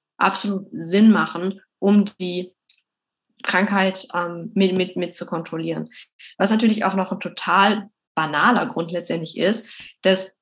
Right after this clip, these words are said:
pflanzenbasierte Ernährung sehr nährstoffdicht ist, also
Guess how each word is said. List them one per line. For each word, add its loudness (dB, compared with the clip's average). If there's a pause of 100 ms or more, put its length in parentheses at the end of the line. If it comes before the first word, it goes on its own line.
pflanzenbasierte 0
Ernährung 2
sehr 0
nährstoffdicht -2
ist, -2 (680)
also 0